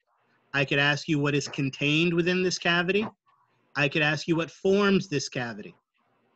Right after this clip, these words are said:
Notice right there, just from what we've talked about on this slide so far,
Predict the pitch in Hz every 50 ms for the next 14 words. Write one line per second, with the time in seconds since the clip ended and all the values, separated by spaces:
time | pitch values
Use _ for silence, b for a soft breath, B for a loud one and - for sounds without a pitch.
0 | _ _ _ _ _ _ _ _ _ _ _ _ 139 143 156 180 175 170 - -
1 | 139 160 175 196 190 160 156 185 202 202 185 170 151 165 180 - - 185 185 190
2 | 180 180 175 180 - 175 170 - - 160 170 165 165 160 160 160 147 - - 165
3 | 170 180 180 - - 143 135 - - 113 110 101 95